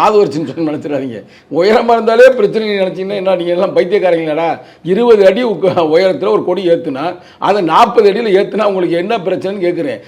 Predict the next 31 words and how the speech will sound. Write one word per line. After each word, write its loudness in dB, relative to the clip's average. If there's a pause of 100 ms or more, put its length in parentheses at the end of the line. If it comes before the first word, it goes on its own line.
சரி, 2
அதுக்கு 2
பெர்மிஷன் 0
வாங்கலைன்னா 4
அவன் 2
தான் -2
இல்ல, -6
பெர்மிஷன் 2
வாங்கியிருக்காங்க 4
பிரதர், 4 (200)
லெட்டர் -2
கொடுத்துருக்காங்க. 0 (340)
இருபது 4
அடி 4
எனக்கு 2
தெரியுமில்ல, 0 (120)
கேட்டல -2
மாவட்ட 0
செயலர் -6
போய் -4
பேசணும்ல, -8 (200)
இருபது 2
அடி 4
இருந்த 0
கொடியை 0
தான் 0 (160)
நாற்பது 2
கோடியை 4
மாத்திரம்னு -2
போட்டா 2
போட்டு -2